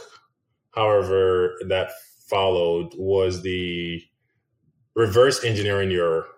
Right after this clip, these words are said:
U X career. That was the one that spurred it all. And I, I was up till three A M preparing, preparing content for that talk. That was when that idea hit. Yeah. Yeah.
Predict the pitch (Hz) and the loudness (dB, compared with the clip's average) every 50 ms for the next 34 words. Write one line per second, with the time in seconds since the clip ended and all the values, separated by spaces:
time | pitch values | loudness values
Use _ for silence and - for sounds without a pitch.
0 | _ _ - 110 110 101 92 - - - 95 87 87 85 80 73 - - - 87 | _ _ -4 -2 -2 -2 -2 -4 -6 -6 -4 -4 -2 -2 -4 -4 -6 -10 -14 -12
1 | 87 85 110 113 113 - 98 95 92 85 78 - - 85 80 87 90 87 85 82 | -4 -2 0 0 0 0 0 -2 -2 -2 -4 -6 -8 -8 -6 -6 -6 -6 -4 -6
2 | 87 82 - - - - - 85 78 78 76 78 69 65 - - _ _ _ _ | -6 -6 -6 -10 -10 -6 -4 -6 -4 -4 -4 -6 -6 -6 -10 -14 _ _ _ _
3 | _ _ _ _ _ _ _ - 127 123 120 110 120 127 139 135 - - 117 135 | _ _ _ _ _ _ _ -4 -2 -2 -2 2 2 4 4 2 2 0 2 2
4 | 151 156 139 - - - - - - 117 101 92 - - - 120 127 131 123 113 | 2 2 2 4 2 2 2 2 -2 -2 -2 -2 -4 -6 -2 0 2 2 2 0
5 | 104 101 101 98 95 98 101 95 - - 104 98 95 92 90 90 90 90 - _ | 0 0 -2 -2 -4 -4 -6 -8 -6 -6 -6 -6 -4 -6 -6 -6 -8 -12 -14 _
6 | _ _ _ _ _ _ _ _ - 123 110 - 120 113 107 98 - - 117 107 | _ _ _ _ _ _ _ _ -8 -6 -2 -2 -2 -2 -2 -4 -4 -4 -4 -4
7 | 107 - - 107 95 - - 98 85 98 95 92 - - 123 113 117 120 - - | -4 -4 -4 -6 -6 -6 -6 -4 -4 -4 -4 -4 -4 -2 -2 0 0 -2 -4 -8
8 | - - - _ _ _ - - - 113 107 104 98 95 98 98 98 95 95 95 | -16 -20 -20 _ _ _ -10 -2 0 2 4 4 2 0 0 -2 -2 0 0 0
9 | 92 87 80 80 87 87 87 90 90 78 - - _ _ _ _ _ _ _ _ | 0 0 -2 -2 -4 -4 -4 -4 -4 -6 -6 -10 _ _ _ _ _ _ _ _
10 | _ _ _ - 120 113 107 92 95 92 - - - - _ _ _ _ _ _ | _ _ _ -6 -2 0 0 0 -2 -6 -8 -10 -14 -18 _ _ _ _ _ _
11 | _ _ - 90 87 82 78 76 78 | _ _ -8 -6 -6 -4 -4 -6 -8